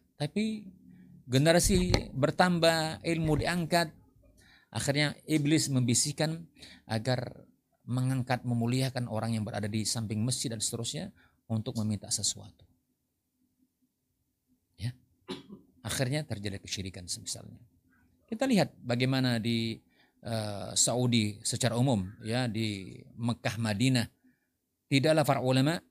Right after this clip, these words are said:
yang berada di Madinah, mereka dikumpu-, dikuburkan di Baqi.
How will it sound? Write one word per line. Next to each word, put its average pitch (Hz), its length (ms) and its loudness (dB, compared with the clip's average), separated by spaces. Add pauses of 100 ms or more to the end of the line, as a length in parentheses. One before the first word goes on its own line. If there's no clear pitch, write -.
(180)
yang 120 160 -2
berada 117 240 2
di 120 160 2
Madinah, 135 400 2
mereka 117 320 -4
dikumpu-, 110 400 -4
dikuburkan 117 560 -2
di 107 80 0
Baqi. 104 320 -2